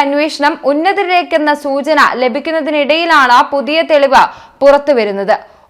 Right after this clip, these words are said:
ഓഫീസർ റാങ്കിലെ ഉദ്യോഗസ്ഥരിലേക്കും അന്വേഷണം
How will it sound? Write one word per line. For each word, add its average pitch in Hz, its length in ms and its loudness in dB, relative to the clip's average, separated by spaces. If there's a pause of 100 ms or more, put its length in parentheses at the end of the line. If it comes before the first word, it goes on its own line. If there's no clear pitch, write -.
(120)
ഓഫീസർ 311 500 0
റാങ്കിലെ 302 400 2 (140)
ഉദ്യോഗസ്ഥരിലേക്കും 302 920 2 (180)
അന്വേഷണം 294 440 -2